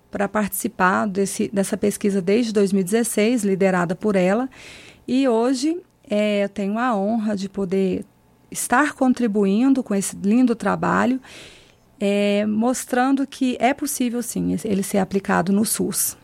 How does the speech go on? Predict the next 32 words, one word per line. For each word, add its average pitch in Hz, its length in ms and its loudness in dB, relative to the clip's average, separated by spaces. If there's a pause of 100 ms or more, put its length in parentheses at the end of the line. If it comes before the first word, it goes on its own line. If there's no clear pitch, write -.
(180)
Por 240 220 0
quê? 170 280 0 (720)
Porque - 300 -4 (180)
é 220 80 0
um 247 160 4
grupo 220 320 0
muito 233 540 4
engajado, 208 880 2
já 208 240 0
existe 208 340 0
empresa 240 720 4 (280)
fazendo 214 680 2
a 190 480 0
produção 196 520 0
dos 190 160 0
equipamentos 185 680 0
com 190 220 0
boas 180 340 0
práticas, 185 800 -2 (880)
que - 160 -2
é 190 240 4
importante 208 720 0
pra 190 160 -10
ter 190 140 0
o, 185 60 2
o 185 380 0
registro 185 520 2
Anvisa, 196 500 0
né, 240 260 0 (180)
e 185 80 -4
ser - 160 -2
aplicado. 196 680 -2